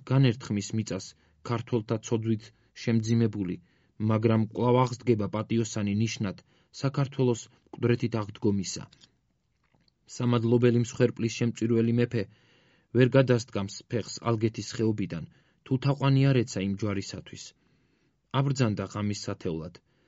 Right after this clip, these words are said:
ხალხი წაჰყვა მეფესთან შემოკრებილი. ქართულად მხიარულობა, ქართველთა ლაშქარი თავის მეუფისკარს. ახლო იყო მწვერვალიდან ღმერთი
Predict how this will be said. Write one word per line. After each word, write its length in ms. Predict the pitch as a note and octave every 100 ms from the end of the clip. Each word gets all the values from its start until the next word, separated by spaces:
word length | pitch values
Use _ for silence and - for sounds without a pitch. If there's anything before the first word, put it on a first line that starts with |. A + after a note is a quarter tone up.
| _ _
ხალხი 380 | - D3 C#3+ C#3+
წაჰყვა 360 | - C#3+ C#3 G2
მეფესთან 500 | G2 - F#2+ - F#2+
შემოკრებილი. 760 | - G2+ F#2+ F#2+ F2 F2 C#2 - _ _ _ _ _ _ -
ქართულად 460 | A2+ - B2 A#2
მხიარულობა, 760 | A#2+ - A#2+ A#2+ A#2 A2+ F2 D#2+ G#2 _ _ _ _ -
ქართველთა 500 | - D3+ - D3 D3
ლაშქარი 460 | C3 C3+ - A2+ G2
თავის 340 | - B2 B2+ B2+
მეუფისკარს. 720 | B2 A#2+ A#2 G#2 - D#2+ - - _ _ _ _ _ _
ახლო 300 | C#3 C3+ D#3+
იყო 260 | D3+ A#2 F#2+
მწვერვალიდან 1080 | F#2 _ _ _ _ - B2+ B2 A#2+ G#2+ G2+
ღმერთი 500 | F#2+ A2 A#2 A2 -